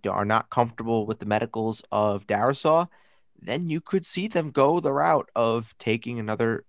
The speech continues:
edge rusher to, to replace the departed Melvin Ingram.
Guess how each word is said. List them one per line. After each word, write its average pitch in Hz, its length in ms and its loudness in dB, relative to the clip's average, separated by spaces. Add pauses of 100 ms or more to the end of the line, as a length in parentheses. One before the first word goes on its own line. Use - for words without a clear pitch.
(160)
edge 110 220 -8
rusher 120 360 2
to, 101 260 -2 (220)
to 107 120 -6
replace 135 580 0 (400)
the 113 340 0 (140)
departed 139 560 2
Melvin 127 260 4
Ingram. 190 300 0